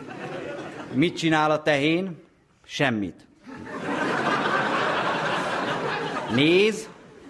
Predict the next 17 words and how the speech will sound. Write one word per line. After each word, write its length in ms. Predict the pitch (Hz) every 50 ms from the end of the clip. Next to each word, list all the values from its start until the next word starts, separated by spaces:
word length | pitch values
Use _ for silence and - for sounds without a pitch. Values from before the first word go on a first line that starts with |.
| - - - -
néz 360 | 104 117 139 156 165 156 139
meg 220 | 147 143 143 131
eszik. 520 | - 135 127 - - 123 101 - - - _ - - - - - - - - - - - - - - - - - - - - - - - - - - - - - - -
Pontosan 560 | - 151 190 202 196 196 175 - 170 156 139
tudja, 260 | - 156 160 151 160 151
hogy 120 | 147 143
ennyi 300 | 139 139 143 147 151 156
elég. 400 | 143 127 117 110 95 87 - - - - - - - - - - - - - - - - 719 719 - - - 698 - - 740 762 762 - - - - - - - - - - - - - - -
Annyira 500 | - 175 214 240 240 220 196 185 175 175
okos, 460 | 165 - - 156 175 185 - - - -
hogy 160 | 151 151 151
amit 240 | 156 156 151 - -
megevett, 640 | 143 143 147 147 156 151 160 160 170 165 - -
azt 180 | - - 143 135
megeszi 420 | 151 147 143 135 151 143 - 156
még 300 | 151 160 165 160 139 110
egyszer. 380 | 120 107 - - - 120 101 90